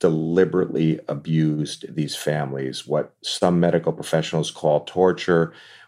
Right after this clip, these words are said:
what the American Academy of Pediatrics called just straight out child abuse. I think we owe it to these families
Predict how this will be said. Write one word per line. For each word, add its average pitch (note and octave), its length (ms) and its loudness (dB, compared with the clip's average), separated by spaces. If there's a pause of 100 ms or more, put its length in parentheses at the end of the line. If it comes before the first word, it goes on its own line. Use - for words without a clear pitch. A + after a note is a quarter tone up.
what E2 300 0
the E2+ 80 2
American D#2 380 2
Academy E2 380 2
of D2+ 120 -2
Pediatrics D#2+ 680 0
called D2 540 0
just - 220 -4
straight E2 380 2
out D#2+ 260 2
child D#2+ 420 2
abuse. F2 480 0 (640)
I G3 140 4
think G2+ 260 0
we F2 300 0 (100)
owe F#2+ 300 6
it - 160 0
to - 120 -4
these E2 240 0
families D#2 760 0